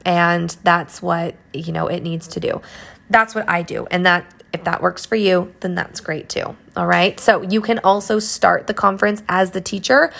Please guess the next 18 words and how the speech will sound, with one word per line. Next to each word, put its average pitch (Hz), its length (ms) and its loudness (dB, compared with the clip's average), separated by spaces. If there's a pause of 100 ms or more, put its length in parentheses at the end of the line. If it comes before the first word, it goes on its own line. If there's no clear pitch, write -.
(160)
I 226 120 2
know 208 180 4
that 190 240 2
I 180 140 2
get 190 240 2
twenty 208 320 -2
minutes 220 360 0
per 247 160 0
family. 208 500 -2
So 208 260 4
I 196 140 6
do 202 160 0
ten 208 300 -2
minutes 202 320 0
of 185 220 0
the 208 80 0
student 190 500 0
talking, 208 540 0